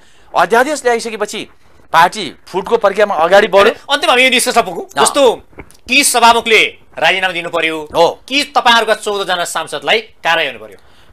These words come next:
Speaker 1: क्लियर कुरा, पदीय मर्यादा कायम गर्ने हो। त्यो पदमा बस्ने हो भने सभामुखले, मतलब कि, अ, चौध जना गैर सांसदहरूलाई चाहिँ, के अरे, आउट गर्नु पर्यो। त्यो सूचना तत्काल उनले तत्कालै निकाल्नु पर्दथ्यो। जस्तो सरिता गिरीको हकमा चौबिस घण्टा नबित्दै सूचना आयो, रामबहादुर थापा लगायतका टोपा रायमाझी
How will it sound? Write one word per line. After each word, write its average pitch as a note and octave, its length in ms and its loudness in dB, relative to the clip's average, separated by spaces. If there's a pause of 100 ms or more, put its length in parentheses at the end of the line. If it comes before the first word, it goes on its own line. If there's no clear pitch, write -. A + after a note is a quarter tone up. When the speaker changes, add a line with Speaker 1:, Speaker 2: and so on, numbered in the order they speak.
(120)
Speaker 1:
क्लियर D#4 220 4
कुरा, A#2 300 -4
पदीय A#3+ 280 4
मर्यादा B3 340 2
कायम G#3+ 260 2
गर्ने A3+ 240 2
हो। C4 100 -2
त्यो B3+ 120 -6
पदमा A3 300 2
बस्ने G3+ 360 -2
हो F#3+ 60 0
भने G#3+ 140 0
सभामुखले, G3 500 0
मतलब F#3+ 220 -2
कि, A3+ 200 -10 (240)
अ, C#3 60 -6
चौध G#3 280 -2
जना G#3+ 260 -4
गैर A3+ 220 0
सांसदहरूलाई G3+ 560 -4
चाहिँ, F#3+ 160 -14
के F#3+ 60 -10
अरे, F#3+ 120 -8 (140)
आउट F3+ 220 2
गर्नु A#2 200 -12
पर्यो। - 240 -20
त्यो A3+ 100 -8
सूचना A#3 300 -6
तत्काल B3 360 -4 (200)
उनले A#3 240 -2 (320)
तत्कालै E4 360 0
निकाल्नु C4+ 320 0
पर्दथ्यो। E3+ 400 -6 (200)
जस्तो - 300 -4 (120)
सरिता G#3 300 2
गिरीको G3+ 280 -10
हकमा F#3 260 -6
चौबिस F#3+ 300 -10
घण्टा F#3+ 160 -6
नबित्दै F#3 400 -8 (160)
सूचना F#3+ 400 -4
आयो, G#2+ 120 -8 (240)
रामबहादुर G#3 420 0
थापा F#3+ 280 -4
लगायतका G3+ 420 -2
टोपा G3+ 320 -4
रायमाझी F#3+ 460 -6